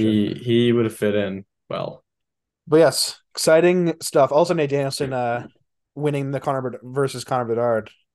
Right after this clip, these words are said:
Speaker 2: which was cool, and also he, uh, s-,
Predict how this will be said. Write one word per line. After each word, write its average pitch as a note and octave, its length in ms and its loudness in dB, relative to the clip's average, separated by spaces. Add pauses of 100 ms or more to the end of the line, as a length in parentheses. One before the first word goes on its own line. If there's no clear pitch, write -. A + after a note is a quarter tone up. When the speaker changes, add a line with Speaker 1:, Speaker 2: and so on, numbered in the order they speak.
Speaker 2:
which - 140 -16
was A2+ 100 -18
cool, A#2 400 -2
and A#2+ 120 -4
also A2+ 400 -2 (100)
he, A#2+ 500 -2
uh, A2 300 2 (280)
s-, - 260 -12